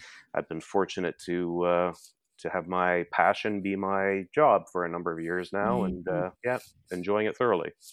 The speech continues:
Speaker 2: Yeah, you know you've won the lottery when it doesn't feel like work anymore, right? You just love what you do so much.
Speaker 1: That is right, yes.
Speaker 2: Amazing. Yeah, well, it's funny that you mentioned the hockey thing because that came up when I was doing my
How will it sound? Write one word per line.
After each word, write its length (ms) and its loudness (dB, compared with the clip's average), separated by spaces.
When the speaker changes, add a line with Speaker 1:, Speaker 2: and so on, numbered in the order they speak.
Speaker 2:
Yeah, 200 0
you 180 2
know 200 10
you've 280 8
won 320 6
the 100 6
lottery 760 4
when 600 4
it 120 2
doesn't 320 0
feel 120 0
like 220 -2
work 220 -6
anymore, 360 -2
right? 220 0
You 80 -2
just 180 -4
love 160 -2
what 140 -2
you 140 0
do 180 0
so 220 -4
much. 400 0
Speaker 1:
That 220 10
is 140 2
right, 260 -6
yes. 400 -8
Speaker 2:
Amazing. 840 4
Yeah, 200 12
well, 120 10
it's 160 6
funny 240 8
that 160 10
you 140 10
mentioned 360 4
the 60 4
hockey 320 4
thing 240 0
because 220 2
that 180 6
came 180 4
up 140 0
when 100 2
I 60 6
was 160 2
doing 420 4
my 380 4